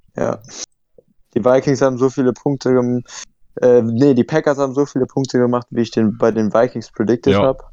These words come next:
Speaker 2: Also du, dein, dein Tipp ist eigentlich nur vier Punkte off und umgedreht. <laughs>
Speaker 1: Ja, genau.
Speaker 2: Äh, dein Special Teams Touchdown
Speaker 1: Na
Speaker 2: ist
Speaker 1: ja.
Speaker 2: auch nichts geworden. Ähm, mein Tipp war
Speaker 1: Ja.
Speaker 2: halt ein bisschen weiter vorbei. Die drei
Speaker 1: <laughs>
Speaker 2: Tight End Touchdowns haben auch richtig gut geklappt. Mit ganzen null.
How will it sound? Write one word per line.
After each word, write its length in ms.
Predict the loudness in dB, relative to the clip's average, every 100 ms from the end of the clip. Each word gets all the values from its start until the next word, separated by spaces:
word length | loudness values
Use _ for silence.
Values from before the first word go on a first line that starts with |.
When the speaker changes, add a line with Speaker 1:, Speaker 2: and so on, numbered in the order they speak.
| -4
Speaker 2:
Also 180 | -2
du, 120 | 0 -2
dein, 360 | -2 -4 -2
dein 160 | -2 -2
Tipp 200 | -2 -2
ist 120 | -2
eigentlich 380 | -2 -2 -2 -4
nur 80 | -4
vier 180 | -2 -4
Punkte 340 | -2 -2 0
off 220 | -2 -2
und 220 | -4 -4
umgedreht. 540 | -2 -2 0 -2 -4 -8 -14 -14 -14 -12 -8
<laughs> 580 | -4 -2 -2 -4 -6 0
Speaker 1:
Ja, 140 | 2
genau. 400 | 2 0 0 0 -2 -10 -14 -14 -4
Speaker 2:
Äh, 180 | 0 2
dein 160 | 0
Special 300 | -2 -4 -4
Teams 240 | -2 -2 0
Touchdown 380 | -2 0 2
Speaker 1:
Na 60 | 4
Speaker 2:
ist 60 | 4
Speaker 1:
ja. 120 | 4
Speaker 2:
auch 40 |
nichts 220 | 2 -4
geworden. 600 | -4 0 0 -2 -6 -10 -12 -14 -4
Ähm, 480 | -2 0 -2 -4 _ -8
mein 320 | -2 0 0
Tipp 240 | -2 -4
war 140 | -2 -2
Speaker 1:
Ja. 60 |
Speaker 2:
halt 220 | -2 -4 -14 -16 _ _ _ -20 -20 -10
ein 80 | -6
bisschen 280 | -4 -2 -2
weiter 280 | -2 -2 -4
vorbei. 400 | -4 -2 -2 -4 -8 -12 -12 -18 -18 -16 -16 -16 -10 -4
Die 80 |
drei 200 | -2 0
Speaker 1:
<laughs> 20 | 0
Speaker 2:
Tight 220 | 2 2
End 140 | 0
Touchdowns 460 | 0 0 0 -2 -2
haben 140 | -4
auch 240 | -2 -2 -2
richtig 400 | -4 -4 -6 -2
gut 180 | -4
geklappt. 500 | -4 -8 -4 -4 -4
Mit 140 | -4 -2
ganzen 480 | -2 -4 -2 2 2
null. 400 | 4 2 0